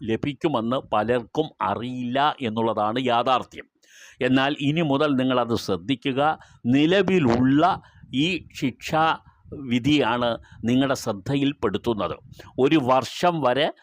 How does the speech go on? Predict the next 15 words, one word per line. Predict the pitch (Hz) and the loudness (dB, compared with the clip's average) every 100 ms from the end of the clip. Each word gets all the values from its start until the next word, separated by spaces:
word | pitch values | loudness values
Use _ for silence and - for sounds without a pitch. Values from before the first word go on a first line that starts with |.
| _ _ | _ _
തടവ് | 110 113 131 147 | -2 0 2 2
ലഭിക്കാം, | 143 143 120 160 180 208 - _ - | 2 0 -2 0 0 0 -10 _ -4
അൻപതിനായിരം | 113 147 147 143 135 131 135 131 127 113 | -2 0 0 0 0 0 0 0 -2 0
രൂപ | 123 123 147 - - - | 0 2 -2 -8 -18 -6
പിഴ | 135 127 151 - | -2 0 0 0
ഒടുക്കേണ്ടിയും | 127 127 127 - 147 147 160 165 139 117 | 0 0 -2 -2 -2 -2 -2 0 0 0
വരുന്ന | 113 120 135 143 185 - - - 120 | 0 0 0 -2 -2 -4 -16 -4 0
ഒരു | 151 185 - | 2 2 0
കാര്യമാണ് | 127 160 170 139 127 135 160 117 | 0 2 0 2 2 0 -2 -2
നിങ്ങൾ | 120 127 143 156 - | -2 0 -2 -4 -4
ചെയ്യുന്നതെന്ന്, | 131 143 156 165 156 127 104 92 - - - - | -2 0 2 2 4 0 0 -4 -6 -14 -12 -4
അത്തരം | 113 151 147 151 | -2 0 2 2
കാര്യങ്ങൾ | 139 143 143 135 151 - _ - | 2 2 0 0 -2 -4 _ 0
ചെയ്യുന്നവരുടെ | 151 175 208 214 220 202 190 180 180 - - | 0 2 0 2 0 0 0 0 -2 -4 -8
ശ്രദ്ധയ്ക്ക് | 143 123 127 160 160 | -6 -6 -2 -2 -2